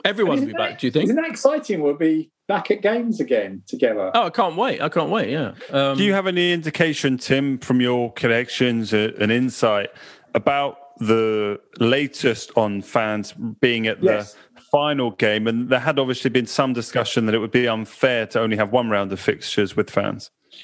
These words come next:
Speaker 2: Yes. So what's happening is, well, two, two different things are happening. On May the fifteenth, the F A Cup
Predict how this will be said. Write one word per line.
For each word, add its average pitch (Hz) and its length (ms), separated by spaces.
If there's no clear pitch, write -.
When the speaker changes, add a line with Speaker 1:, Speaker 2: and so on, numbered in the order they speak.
Speaker 2:
Yes. - 420
So 165 160
what's 202 240
happening 131 720
is, 127 340
well, 131 160
two, 226 380
two 196 300
different 143 380
things 113 240
are 107 80
happening. 113 480
On 185 140
May 208 160
the 196 80
fifteenth, 165 640
the 156 120
F - 120
A 147 140
Cup 185 340